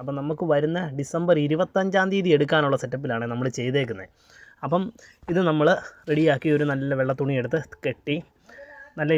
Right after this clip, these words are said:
രീതിയിൽ കെട്ടി റെഡിയാക്കുക. സാധാ രീതിയിൽ എടുക്കുമ്പോൾ ഇത് സാധാരണ ഏഴ് ദിവസം, പതിനാല് ദിവസം അങ്ങനെയൊക്കെയുള്ള സെറ്റപ്പിലാണ് നമ്മൾ സാധാരണ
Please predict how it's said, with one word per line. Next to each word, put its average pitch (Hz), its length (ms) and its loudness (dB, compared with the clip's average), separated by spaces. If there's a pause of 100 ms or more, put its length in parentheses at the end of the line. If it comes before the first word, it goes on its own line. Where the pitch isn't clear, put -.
രീതിയിൽ 151 260 0
കെട്ടി 147 240 0 (440)
റെഡിയാക്കുക. 117 420 4 (1080)
സാധാ 131 440 2
രീതിയിൽ 202 300 4
എടുക്കുമ്പോൾ 185 400 -2
ഇത് 175 60 -4 (100)
സാധാരണ 165 380 -2 (200)
ഏഴ് 160 220 0
ദിവസം, 151 280 -2 (120)
പതിനാല് 156 400 2
ദിവസം 147 280 -2 (160)
അങ്ങനെയൊക്കെയുള്ള 156 520 0
സെറ്റപ്പിലാണ് 143 520 0
നമ്മൾ 139 160 0 (320)
സാധാരണ 156 380 4